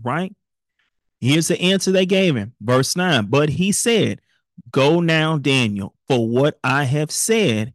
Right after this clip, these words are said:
is kept secret and sealed until the time of the end.'" The angel tells Daniel for the second time, "This is sealed up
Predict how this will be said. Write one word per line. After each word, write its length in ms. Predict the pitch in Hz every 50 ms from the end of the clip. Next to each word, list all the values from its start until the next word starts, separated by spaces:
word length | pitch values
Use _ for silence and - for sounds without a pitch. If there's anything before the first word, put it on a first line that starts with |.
| _ _ _ _ _ _ _ -
is 240 | 117 113 101 - -
kept 340 | - - 127 113 104 -
secret 640 | - - - - - 170 196 196 - 208 208 208 196 -
and 200 | - 170 170 165
sealed 640 | - - - - - 233 240 220 160 120 113 117 107 - -
until 760 | 120 117 107 107 104 - - - 160 160 165 165 165 170 165
the 200 | 143 113 104 98
time 600 | - - - - 147 143 143 147 147 147 143 139 - -
of 340 | 123 127 131 131 127 123
the 220 | 120 131 131 127 - -
end.'" 380 | 127 131 113 101 92 87 - - - - - _ _
The 200 | - 123 127 123 -
angel 480 | 151 160 185 202 214 202 185 214 214 202
tells 420 | - 190 196 190 190 196 170 139
Daniel 420 | 151 180 180 180 180 175 160 151
for 180 | 135 - 156 143
the 100 | 143 135
second 520 | - - - - 190 208 196 - 214 208
time, 500 | - - 240 285 285 262 185 123 120 131 - _ _ _ _ _ _
"This 420 | 104 101 123 151 175 175 - - -
is 200 | - 196 196 190
sealed 520 | - - - - 202 208 208 220 208 185 160
up 260 | 147 147 143 -